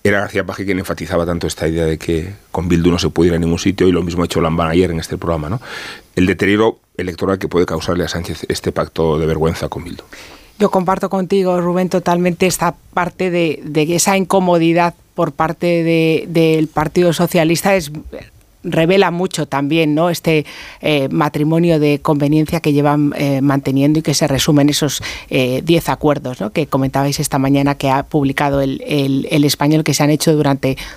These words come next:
Speaker 2: durante esta legislatura. Y de hecho me parece muy relevante, eh,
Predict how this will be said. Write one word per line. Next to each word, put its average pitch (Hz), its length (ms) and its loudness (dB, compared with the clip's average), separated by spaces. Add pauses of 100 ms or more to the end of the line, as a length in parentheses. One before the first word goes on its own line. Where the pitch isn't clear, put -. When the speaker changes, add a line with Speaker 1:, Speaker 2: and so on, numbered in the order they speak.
(100)
Speaker 2:
durante 143 320 2
esta 156 240 0
legislatura. 147 640 2
Y 143 60 2
de 143 80 2
hecho 170 260 2 (440)
me 165 160 0
parece 165 340 -2
muy 185 160 4
relevante, 185 840 2
eh, 160 380 2